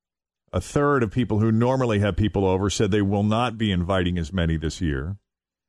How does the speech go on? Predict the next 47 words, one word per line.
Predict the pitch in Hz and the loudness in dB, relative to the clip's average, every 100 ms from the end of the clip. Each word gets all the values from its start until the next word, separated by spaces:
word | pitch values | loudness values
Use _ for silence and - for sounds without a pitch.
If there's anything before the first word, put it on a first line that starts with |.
| _ _ _ 92 | _ _ _ -4
Going | 123 131 127 | 0 0 0
to | |
fewer | 120 - 127 113 | -2 -2 0 0
parties | - - 127 123 117 98 | -2 -2 0 0 -2 -2
and | 92 | -2
gatherings, | 98 131 139 139 139 139 123 | 0 2 2 0 -2 -4 -4
of | 110 - | -6 -2
course. | 139 135 135 131 - - _ _ _ _ _ _ | 0 2 0 -4 -12 -20 _ _ _ _ _ _
One | 104 113 | -4 0
out | 117 | 0
of | 107 | 0
four | - 117 117 | 2 2 2
said | 107 120 92 | 2 0 2
no | 101 110 | 2 2
gatherings | 107 107 110 104 95 | 2 2 0 -2 -2
at | 92 | 0
all. | 98 107 113 110 - _ _ _ _ _ _ _ _ | 2 2 0 -2 -10 _ _ _ _ _ _ _ _
Uh, | 90 95 92 92 | -4 0 2 2
a | |
lot | 95 104 120 127 131 | 2 2 2 2 0
of | - | 0
people | 131 131 | 0 0
are | 110 | 0
buying | 82 107 107 98 | 0 0 0 0
fewer | - - 98 107 113 | -2 -2 0 2 2
gifts | 95 110 123 - | 0 2 0 0
because | - 92 95 85 | -6 -4 -2 -2
money | 87 92 104 117 110 | -2 0 0 0 -2
is | 101 110 113 113 110 101 - | 0 2 4 2 2 -2 -8
tight. | - 120 127 90 - | -6 -2 -2 -4 -8
For | - | -10
those | 90 101 95 | -4 -2 0
of | 104 | 0
us | 104 101 - | 0 0 -2
who | 101 87 | -2 -2
have | 80 _ _ _ _ - | -4 _ _ _ _ -4
taken | 107 95 85 | -2 0 -2
pay | 120 113 | 0 0
cuts, | - 113 117 - | 0 0 -2 -2
I | 98 | -2
know | 90 92 | 0 0
a | |
lot | 92 95 98 | 0 0 0
of | 87 | -2
people | 98 - 85 | -6 -4 -4
have | 87 | -2
been | 87 80 | -2 -2